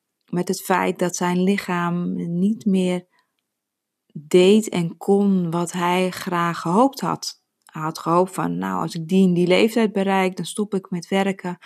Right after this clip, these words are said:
dan gaan we dat en dat en dat doen." En dan laat je lichaam je in de steek.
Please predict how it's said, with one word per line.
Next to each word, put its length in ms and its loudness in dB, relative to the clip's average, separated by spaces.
dan 120 -6
gaan 220 2
we 140 0
dat 260 0
en 120 2
dat 220 -4
en 140 -4
dat 200 -6
doen." 360 -8
En 140 0
dan 100 2
laat 240 0
je 60 0
lichaam 360 2
je 100 -6
in 120 -4
de 60 -8
steek. 540 -8